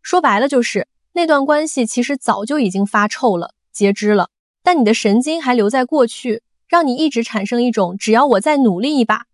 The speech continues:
这条腿还能长出来的幻觉。你必须承认，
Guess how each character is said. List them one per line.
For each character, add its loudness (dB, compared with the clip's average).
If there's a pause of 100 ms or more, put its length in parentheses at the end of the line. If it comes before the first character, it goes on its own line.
(140)
这 0
条 2
腿 -2
还 -2
能 0
长 0
出 -8
来 2
的 0
幻 -2
觉。 -10 (380)
你 4
必 4
须 2
承 0
认， 2